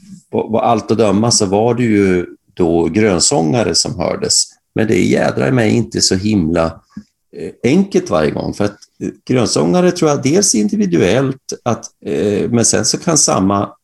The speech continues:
individ varieras från att ha den här klassiska liksom snurrande myntet med en accelererande, tydligt accelererande, eh, svirr.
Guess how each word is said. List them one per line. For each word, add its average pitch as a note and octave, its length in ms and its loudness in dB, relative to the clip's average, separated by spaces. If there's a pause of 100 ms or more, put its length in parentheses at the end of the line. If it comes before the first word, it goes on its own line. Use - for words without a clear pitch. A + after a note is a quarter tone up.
(260)
individ A#2+ 580 2 (680)
varieras A2 680 2 (260)
från G2+ 280 2
att F#2 200 -2 (300)
ha D3 220 0
den A2 140 0
här G#2+ 160 0 (440)
klassiska B2 680 0
liksom F2+ 240 0
snurrande F#2 720 2
myntet F#2 600 2
med E2+ 120 2
en D#2 120 -2
accelererande, F2+ 1160 2 (220)
tydligt G2 440 0
accelererande, E2+ 760 0
eh, - 800 -12
svirr. F2 520 0